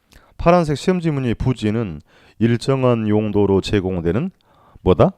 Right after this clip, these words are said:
바닥 토지다. 바닥이란 말 없어도 관계없습니다. 일정한 용도로 제공되는 토지를 뭐라고 한다? 부지 하더라.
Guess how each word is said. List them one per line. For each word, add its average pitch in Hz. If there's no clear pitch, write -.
바닥 98
토지다. 80
바닥이란 135
말 101
없어도 131
관계없습니다. 117
일정한 113
용도로 101
제공되는 90
토지를 104
뭐라고 82
한다? 76
부지 92
하더라. 76